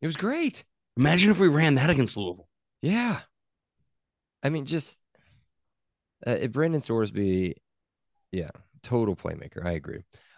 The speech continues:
Speaker 1: I don't know if I'm allowed to do this one anymore.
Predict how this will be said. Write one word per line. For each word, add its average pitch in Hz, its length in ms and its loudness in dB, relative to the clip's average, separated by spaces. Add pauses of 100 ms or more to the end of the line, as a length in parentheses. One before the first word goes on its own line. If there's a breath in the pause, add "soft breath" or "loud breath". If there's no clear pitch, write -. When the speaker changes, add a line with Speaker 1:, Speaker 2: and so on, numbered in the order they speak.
Speaker 1:
I 170 140 2
don't 180 140 4
know 135 100 6
if 120 80 2
I'm 113 140 0
allowed 101 440 -2
to 107 80 -2
do 107 160 2
this 110 220 2
one 110 140 0
anymore. 110 520 2